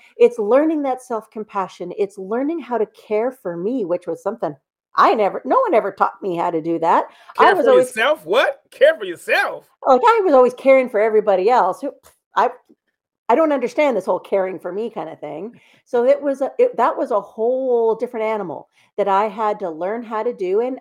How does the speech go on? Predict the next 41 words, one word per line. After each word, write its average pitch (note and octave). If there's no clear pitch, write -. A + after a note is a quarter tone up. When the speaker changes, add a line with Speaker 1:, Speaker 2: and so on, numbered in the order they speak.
Speaker 1:
and G#3+
I G#3
will A#3
tell D4
you, B3
it's B3+
a C4+
daily G#3+
choice -
Speaker 2:
Yep. -
Speaker 1:
that A3
I G3
have F#3
to G3+
make. -
You G#3
know, G3
not, B3
it's A#3
not B3+
a D4+
one B3
and C4+
done. G3
You G3+
know, F#3+
I F3+
wish G#3+
I A3
could A3
tell A#3
people, G3
"Hey, A3
here's F#3+
your A#3
magic A3
pill. G3
Once G3
you B3
take A#3+
this, B3